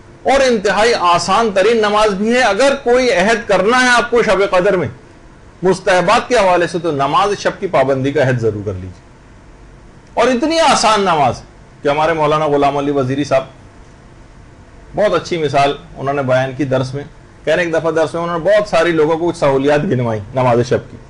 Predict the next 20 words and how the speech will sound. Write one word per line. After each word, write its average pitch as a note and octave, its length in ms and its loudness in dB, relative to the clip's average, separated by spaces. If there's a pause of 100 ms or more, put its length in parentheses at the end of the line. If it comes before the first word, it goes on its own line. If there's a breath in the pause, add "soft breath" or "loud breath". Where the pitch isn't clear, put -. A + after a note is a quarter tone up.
(340 loud breath)
देखो, D3+ 200 0
नमाज D3 340 2
शब C#3+ 200 -2
को D3+ 80 0
चलते C#3 300 0
फिरते C#3 300 -2
भी D3 80 0
पढ़ा C#3 240 2
जा C3+ 140 2
सकता C3 340 -4
है, C3+ 100 -2
नमाज C3+ 340 -2
शब B2+ 180 -6
को C3+ 100 -4
सवारी B2 360 0
पर C3+ 120 0
भी C#3 120 -2
पढ़ C3+ 160 -4
सकते B2+ 320 -6
हैं, C3+ 340 -6